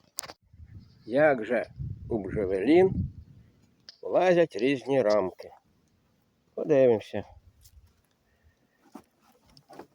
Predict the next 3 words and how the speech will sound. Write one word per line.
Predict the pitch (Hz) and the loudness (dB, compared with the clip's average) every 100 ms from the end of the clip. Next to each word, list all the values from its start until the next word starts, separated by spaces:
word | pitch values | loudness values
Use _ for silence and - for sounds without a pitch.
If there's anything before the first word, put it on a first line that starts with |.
| _ 156 _ _ _ _ _ _ _ _ _ _ - - - - | _ -20 _ _ _ _ _ _ _ _ _ _ -20 -20 -18 -10
З | 101 | 2
Гофманом | 165 165 - 117 107 90 - _ - - _ - - - - 147 _ _ _ 147 | 6 6 6 4 4 2 -4 _ -20 -20 _ -8 -8 -10 -20 -20 _ _ _ -10
торохтить. | 180 - - - 175 180 - - | -6 -6 -4 2 2 2 -4 -20